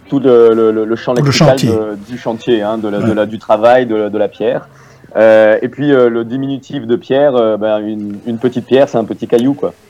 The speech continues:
Speaker 1: Voilà. Et donc, euh, les, les gens qui l'aiment bien l'appellent Caillou.
Speaker 2: Ouais.
Speaker 1: Ou petit Caillou.
Speaker 2: Et, et tout à l'heure, j'ai coupé, euh, la parole à Sébastien qui voulait absolument ajouter quelque chose sur, euh, ce premier, sur cet épisode,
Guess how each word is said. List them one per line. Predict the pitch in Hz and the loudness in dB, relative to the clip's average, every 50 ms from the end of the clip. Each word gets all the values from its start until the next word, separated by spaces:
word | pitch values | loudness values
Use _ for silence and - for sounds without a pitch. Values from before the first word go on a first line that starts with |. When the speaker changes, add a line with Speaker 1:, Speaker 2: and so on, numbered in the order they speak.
| _ _ _ _ _ _ _ _ _ _ _ | _ _ _ _ _ _ _ _ _ _ _
Speaker 1:
Voilà. | 104 98 87 87 - _ _ _ _ 113 | -4 -4 -4 -4 -6 _ _ _ _ -8
Et | 104 | -6
donc, | 101 104 101 95 104 | -6 -6 -6 -4 -2
euh, | 98 95 | -2 -2
les, | 92 95 90 | 0 -2 -2
les | 95 95 | -2 -2
gens | 92 104 110 110 | 0 0 -2 -2
qui | 107 - 107 | -2 -4 -4
l'aiment | 104 101 101 | -2 -2 0
bien | 98 107 110 | 0 2 2
l'appellent | 110 101 - 107 101 | 2 2 2 0 0
Caillou. | - 110 101 95 95 95 92 92 _ _ _ _ _ _ - 95 | 0 0 0 0 0 -2 -2 -4 _ _ _ _ _ _ -8 -6
Speaker 2:
Ouais. | 92 | -6
Speaker 1:
Ou | 87 87 85 | -6 -6 -8
petit | - - - - - 95 | -10 -12 -16 -16 -14 -4
Caillou. | - 110 92 82 82 85 - _ _ _ _ _ - - _ - | -2 -2 -2 -2 -4 -8 -12 _ _ _ _ _ -20 -18 _ -10
Speaker 2:
Et, | 135 - - - - - | -10 -10 -10 -12 -8 -8
et | 127 | -4
tout | - 170 147 | -4 -2 0
à | - 143 | 2 2
l'heure, | 135 156 156 147 | 4 4 4 4
j'ai | 135 139 135 | 2 0 -2
coupé, | - - 165 165 170 156 147 143 131 | 0 0 -2 0 2 2 2 4 4
euh, | 120 117 113 113 | 2 2 0 0
la | 113 123 | -2 -2
parole | 120 - 131 127 135 139 139 123 | 0 0 0 2 2 2 2 0
à | 120 - | -2 -2
Sébastien | - 120 120 123 - - - 165 151 | -2 -2 -2 -2 -2 0 0 0 0
qui | 156 - 131 | 0 -2 -4
voulait | 120 123 123 120 | -2 -2 -2 -2
absolument | 120 - - 170 151 143 139 143 139 | -2 0 2 2 4 4 4 2 2
ajouter | 131 123 131 120 - 127 | 0 0 -2 -2 -4 -4
quelque | 117 123 110 - 117 | -4 -4 -4 -4 -4
chose | 107 - - 127 117 110 - | -4 -4 -4 -4 -4 -4 -6
sur, | - - 110 104 110 | -6 -6 -6 -4 -4
euh, | 107 104 104 | -4 -4 -6
ce | 107 - - | -6 -8 -10
premier, | - - 127 123 127 - - | -6 -6 -4 -4 -4 -4 -4
sur | - - 151 - | -4 -2 -2 2
cet | - 180 - - | 2 2 2 2
épisode, | 151 - - 127 113 117 120 107 107 | 0 0 0 -2 0 0 0 0 -2